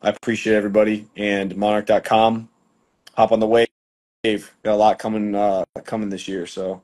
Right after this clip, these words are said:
get with the program. Look at these new shirts. It's all sweaty right now, but,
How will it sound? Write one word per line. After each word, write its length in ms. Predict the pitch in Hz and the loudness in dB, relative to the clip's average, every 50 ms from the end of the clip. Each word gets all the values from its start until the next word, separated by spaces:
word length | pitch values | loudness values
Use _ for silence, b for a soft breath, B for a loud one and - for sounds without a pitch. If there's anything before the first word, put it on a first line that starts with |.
| _ | _
get 80 | - 120 | -10 -10
with 100 | 120 107 | -8 -8
the 60 | - | -8
program. 640 | - - 131 135 135 127 127 123 120 120 117 110 117 113 | -2 0 2 2 2 2 2 0 0 0 -4 -6 -12 -12
Look 100 | 123 131 | -8 -8
at 40 | |
these 140 | 131 127 120 | -8 -6 -6
new 100 | 131 131 | -6 -8
shirts. 520 | 120 - - 135 127 117 - - - - _ _ _ _ _ _ _ _ - | -8 -6 -6 -4 -4 -6 -8 -14 -20 -20 _ _ _ _ _ _ _ _ -12
It's 100 | 107 110 | -4 -2
all 140 | 135 120 110 | 0 0 0
sweaty 380 | - - - 120 123 120 117 113 | -2 -6 -4 -2 -2 0 0 0
right 160 | 113 107 104 | -2 -2 -4
now, 220 | 107 107 107 107 - | -6 -6 -8 -8 -10
but, 320 | - 98 107 107 - - | -8 -8 -6 -6 -6 -8